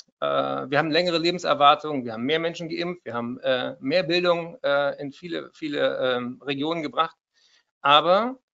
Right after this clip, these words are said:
wir sind die letzte Generation, die den Klimawandel überhaupt noch aufhalten kann.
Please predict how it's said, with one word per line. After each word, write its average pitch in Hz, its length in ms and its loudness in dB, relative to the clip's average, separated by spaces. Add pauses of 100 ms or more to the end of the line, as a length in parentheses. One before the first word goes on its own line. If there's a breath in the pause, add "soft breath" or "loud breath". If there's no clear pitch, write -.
(100)
wir 147 160 -6
sind 175 200 -8
die 160 60 -6
letzte 190 280 0
Generation, 190 680 0
die 156 120 -8
den 151 140 -6
Klimawandel 131 500 -2
überhaupt 135 180 -4
noch - 160 -6
aufhalten 127 480 -2
kann. 117 360 -10